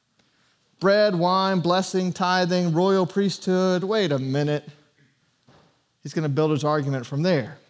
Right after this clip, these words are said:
What we have is, is really, by the time we get to Hebrews, we have these dueling priesthoods.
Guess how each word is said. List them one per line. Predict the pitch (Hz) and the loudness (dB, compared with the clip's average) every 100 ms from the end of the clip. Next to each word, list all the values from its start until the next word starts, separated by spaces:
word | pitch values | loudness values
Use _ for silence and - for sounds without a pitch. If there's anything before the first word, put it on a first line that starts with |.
| _ _ _ _ _ _ _ _ _ _ _ _ _ _ _ _ _ _ | _ _ _ _ _ _ _ _ _ _ _ _ _ _ _ _ _ _
What | 147 160 | -2 0
we | 170 | 2
have | 180 202 196 | 2 2 4
is, | 170 139 | 2 2
is | 147 156 131 - | 0 -2 -2 -6
really, | 170 208 202 165 143 | -2 2 2 2 0
by | 131 165 | -2 -4
the | 135 | -4
time | 131 196 | -6 -4
we | 175 | -2
get | 147 | -2
to | 123 | -4
Hebrews, | 117 190 156 139 120 | -2 0 0 0 -2
we | 143 | -2
have | 135 127 117 | -2 -4 -4
these | 131 110 | -4 -4
dueling | 104 190 196 120 | -6 -4 -4 -6
priesthoods. | 107 110 - - - - - | -10 -12 -12 -16 -20 -20 -20